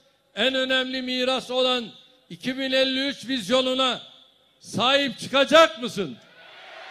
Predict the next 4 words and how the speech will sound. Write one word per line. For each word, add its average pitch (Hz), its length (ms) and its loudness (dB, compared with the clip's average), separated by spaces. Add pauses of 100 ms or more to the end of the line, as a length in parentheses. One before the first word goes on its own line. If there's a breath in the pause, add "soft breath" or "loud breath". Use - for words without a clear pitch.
(1200)
Kayseri, 247 640 2 (680)
ülkemize 269 960 0 (420)
diz 294 280 2
çöktürmenin 262 880 2